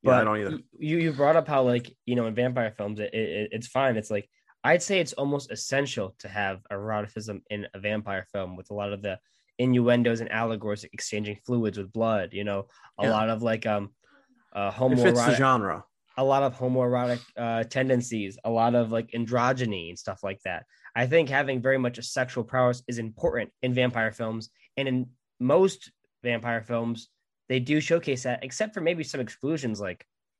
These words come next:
Speaker 2: Nosferatu doesn't do it very often. Not just the
Speaker 1: Yeah.
Speaker 2: original, but even the remake doesn't do it very often. Bela Lugosi's Dracula. But most vampire films lean into the sex appeal, and it should. It's a very sexual, innate creature,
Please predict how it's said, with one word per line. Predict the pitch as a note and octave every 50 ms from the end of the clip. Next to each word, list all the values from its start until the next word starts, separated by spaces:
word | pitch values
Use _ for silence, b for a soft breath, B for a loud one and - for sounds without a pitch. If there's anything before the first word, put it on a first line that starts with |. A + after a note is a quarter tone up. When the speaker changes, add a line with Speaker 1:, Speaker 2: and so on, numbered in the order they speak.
| _ _ _ - _ _ _ _ -
Speaker 2:
Nosferatu | B2 B2 A#2+ - - A2+ G#2+ G#2+ G#2+ - A2 G#2
doesn't | G#2+ G#2 G2 G#2 F#2+
do | F2 G2+ G2+ G2 G2
it | G2+ G#2 G2+ - - _ _ _ _ _
very | - A2 G2+ G#2
often. | G#2 G2+ G2+ G2+ - - G#2 G#2 G2 G2+ -
Not | - A2+ A2+
just | A#2 G#2
the | A2+ G#2
Speaker 1:
Yeah. | G#2
Speaker 2:
original, | A#2 B2 A2+ A2 G2+
but | F#2 G#2
even | A2+ G#2+ A2 G2
the | F2+
remake | F#2+ G#2+ A2+ A2+ G#2 G2 -
doesn't | G2 F#2+ F2 E2
do | F#2 F2+
it | D#2+
very | D#2+ F2+ F#2 F#2
often. | F#2 - - G2 G#2 A2 - b b b b b -
Bela | A#2 A2+ A2+ A2 G#2+
Lugosi's | G#2 G#2 G#2+ G#2+ G#2 - G#2 G#2 G#2
Dracula. | G#2+ A2 G2+ G2+ G2+ - A2 G#2 G#2 G#2 G#2 - b b b b b b b b _
But | - D3 B2 - _ -
most | - A#2+ A#2+ C3+ E3 G3 G#3+ G#3+ -
vampire | - C3+ C3+ D3 F3+ F#3 - B2+ A2 G#2 G#2 G2+
films | - - G2+ F#2+ F#2 F#2+ G2 - b b b b _
lean | - A#2+ B2 B2+ D3+ F3 G3 G3+ G3
into | - - E3 E3+ D3+
the | B2 B2+
sex | B2 - - D3+ E3+ - -
appeal, | A2 - - - F2+ F2 F2 F2 - _ -
and | D3+ D#3+ D#3+ -
it | - D#3
should. | - - - - B3 B3 B2 - - - -
It's | - E3 E3+ -
a | F3 C#3+
very | C#3 G3 G#3 G3
sexual, | - - - - - G#3+ G#3 G#3+ - - G3+ F#3+ F3 -
innate | F3+ D#3+ D3 D3+ F3 F3 - -
creature, | - - - F#3+ A#3 A#3+ - - A2+ G2+ G#2+ A#2